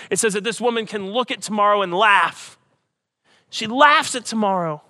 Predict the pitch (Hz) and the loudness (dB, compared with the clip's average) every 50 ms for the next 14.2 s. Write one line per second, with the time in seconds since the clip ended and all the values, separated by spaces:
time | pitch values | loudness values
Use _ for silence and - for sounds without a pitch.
0 | _ _ _ _ _ _ _ _ _ _ _ _ _ _ _ _ _ _ _ - | _ _ _ _ _ _ _ _ _ _ _ _ _ _ _ _ _ _ _ 4
1 | 285 339 330 - 190 165 - - 302 294 285 294 294 240 - - 269 277 285 294 | 6 6 6 6 4 -4 -4 4 6 6 6 6 4 0 -4 -4 -4 -2 -2 0
2 | 285 285 285 277 254 - - 254 247 262 285 294 220 269 262 247 269 277 269 214 | 2 2 4 2 2 0 -2 -2 0 0 0 0 0 -2 -4 -2 -4 -6 -4 -4
3 | 254 247 - 247 254 269 277 285 294 302 294 254 240 240 220 202 254 262 - - | -6 -6 -8 -12 -4 2 2 4 4 2 0 -2 -4 -6 -4 -2 -4 -4 -4 -4
4 | 254 269 277 262 262 254 233 196 254 247 254 254 220 208 254 247 226 202 220 247 | -2 -2 -2 -2 -6 -6 -2 2 4 4 4 4 2 0 0 -2 -2 -2 -4 -2
5 | 294 302 302 302 277 226 254 254 240 - 262 269 262 - - 262 254 277 285 285 | 0 2 2 0 0 0 0 0 0 -2 -4 -6 -6 -6 -4 0 2 2 4 4
6 | 269 254 220 - - - - _ - 269 311 359 359 392 359 349 311 254 240 226 | 4 2 0 -2 -6 -20 -20 _ -10 -2 2 4 6 6 6 4 2 2 2 0
7 | 220 202 - - - _ - - _ - 202 226 226 226 220 208 - 220 226 - | 0 -2 -4 -8 -12 _ -20 -20 _ -6 -2 0 0 0 0 -2 -4 -8 -8 -8
8 | - 190 196 196 202 202 196 190 185 165 196 196 196 180 180 - - 214 - _ | -8 -4 -2 0 0 0 0 -2 -2 -4 -4 -4 -4 -6 -4 -4 -4 -4 -4 _
9 | - 190 185 - 202 196 185 175 165 165 _ _ _ _ _ _ _ _ _ _ | -8 -10 -10 -8 -10 -10 -10 -10 -12 -16 _ _ _ _ _ _ _ _ _ _
10 | _ _ - - - 294 277 285 320 330 320 320 320 311 302 262 269 320 330 320 | _ _ -10 -2 0 0 0 2 6 6 8 8 6 4 2 0 0 0 2 2
11 | 320 302 285 240 269 247 240 214 - 220 240 233 262 320 311 359 302 214 240 285 | 2 0 0 0 0 0 0 -2 -2 -2 0 2 2 2 2 0 -4 -4 -4 -4
12 | 320 330 330 294 - - 262 254 277 302 330 311 294 269 - 359 339 - - - | -4 -4 -4 -4 -4 -2 0 2 2 2 2 0 -4 -6 -4 -4 -4 -4 -2 0
13 | 269 294 311 294 269 240 240 277 330 359 339 269 - - 269 254 240 226 226 269 | 2 2 4 2 2 0 0 -2 0 -2 -2 -4 -4 -6 -4 -2 -2 0 2 4
14 | 302 302 269 254 | 6 6 4 2